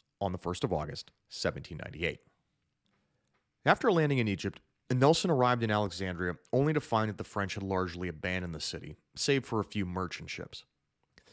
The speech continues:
But Nelson knew that their presence meant that the larger fleet must be nearby.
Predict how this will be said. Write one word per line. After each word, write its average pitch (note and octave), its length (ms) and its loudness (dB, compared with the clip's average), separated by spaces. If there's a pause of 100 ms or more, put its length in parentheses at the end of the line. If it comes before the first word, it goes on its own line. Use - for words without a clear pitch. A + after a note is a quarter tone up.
(320)
But C#3 140 6
Nelson D3+ 500 4 (100)
knew B2+ 300 4
that E3 140 6
their C3 120 8
presence G2+ 520 0
meant G2 160 0
that F#2 100 -4
the F#2+ 80 -4
larger F#2 360 0
fleet F2 280 -6
must F2 300 -6
be E2+ 80 -6
nearby. - 500 -10